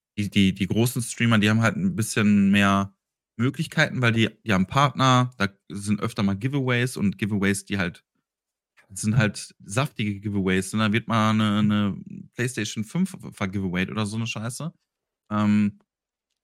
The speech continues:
und wenn du dann irgendwie so die Verlosung machst, nur für Subs, mehr oder weniger, dann kriegst du halt auch ein paar Subs mit rein, ne?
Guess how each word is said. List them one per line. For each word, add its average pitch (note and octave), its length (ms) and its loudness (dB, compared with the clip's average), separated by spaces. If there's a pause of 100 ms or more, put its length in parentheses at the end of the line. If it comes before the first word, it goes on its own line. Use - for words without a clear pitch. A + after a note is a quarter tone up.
und G#2+ 380 2
wenn G#2+ 80 4
du A#2 60 2
dann A2+ 300 2
irgendwie A#2+ 220 0
so A2 180 -2
die G#2+ 100 -4
Verlosung A#2+ 420 -2
machst, A2+ 240 -4
nur B2 100 -2
für A2+ 120 -6
Subs, - 460 -10 (180)
mehr C3+ 120 -4
oder D3 140 0
weniger, D#3+ 420 -2 (880)
dann G#2 300 -4 (220)
kriegst - 260 -14
du C3+ 140 -4
halt B2 180 -2
auch - 180 -12
ein B2 100 -2
paar F2+ 160 -6
Subs - 300 -14
mit F2+ 200 -8
rein, E2+ 180 -4
ne? G#2+ 200 -6